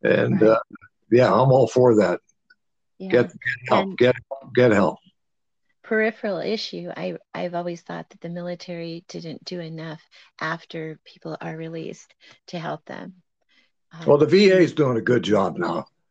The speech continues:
Speaker 2: Oh, is that
Speaker 1: I,
Speaker 2: right? Okay,
Speaker 1: I,
Speaker 2: that's good.
Speaker 1: I have to applaud them. Yeah, I, th-, there are, uh, outreach centers everywhere, phone numbers everywhere,
Speaker 2: Mm-hmm.
Speaker 1: <clears throat> uh, vets helping vets, and it, it's going along pretty well. I'm, I'm real happy with that. I have no complaint.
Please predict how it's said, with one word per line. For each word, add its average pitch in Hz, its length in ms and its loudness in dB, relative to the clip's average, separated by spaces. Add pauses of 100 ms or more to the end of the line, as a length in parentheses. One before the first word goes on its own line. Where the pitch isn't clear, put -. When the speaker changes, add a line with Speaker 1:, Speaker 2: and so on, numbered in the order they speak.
(140)
Speaker 2:
Oh, 175 60 -10
is 180 180 -4
that 196 160 -2
Speaker 1:
I, - 40 2
Speaker 2:
right? - 100 0
Okay, - 160 -4 (140)
Speaker 1:
I, - 20 -4
Speaker 2:
that's 214 40 -8 (300)
good. - 80 2
Speaker 1:
I 151 100 4
have 156 160 0
to 143 80 4
applaud 120 360 4
them. 107 180 4
Yeah, 123 180 6
I, 123 140 4
th-, 110 420 0
there 110 280 6
are, 107 60 4
uh, 107 260 4 (680)
outreach 143 440 4
centers 135 420 2
everywhere, 127 580 4
phone 131 280 4
numbers 117 380 4
everywhere, 110 640 6 (760)
Speaker 2:
Mm-hmm. 165 160 2 (100)
Speaker 1:
<clears throat> - 140 -4
uh, 117 160 4
vets 143 300 0
helping 127 420 0
vets, - 500 0 (480)
and 110 420 2
it, 110 300 2 (140)
it's 156 180 2
going 175 220 4
along 147 200 -2
pretty 131 200 4
well. 107 240 6
I'm, 113 180 2
I'm 127 180 2
real 127 140 6
happy 113 320 2
with 92 180 -2
that. 104 220 4
I 101 140 2
have 117 100 -2
no 139 140 4
complaint. 113 480 0